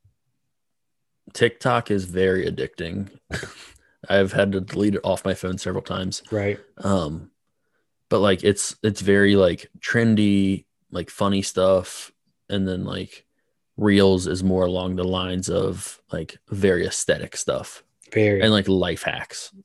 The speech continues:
Speaker 2: Yes.
Speaker 1: That's how I feel. I mean, that
Speaker 2: My
Speaker 1: could just be my personal feed.
Speaker 2: A-, a-, and, uh, my Reels is very aesthetic, very, very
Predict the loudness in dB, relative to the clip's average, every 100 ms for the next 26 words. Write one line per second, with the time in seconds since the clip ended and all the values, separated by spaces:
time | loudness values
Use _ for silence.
0 | -8 -6 2 2 2 0 0 -4 -6 -6
1 | -4 0 2 2 4 2 0 -4 -4 -6
2 | -8 -10 -8 -10 -8 -8 -8 -10 -14 _
3 | _ -8 -8 -8 -2 2 2 0 0 0
4 | 4 6 8 10 8 6 0 0 0 0
5 | -2 -4 -6 -8 -10 -2 0 2 2 0
6 | -2 -4 -4 -6 -8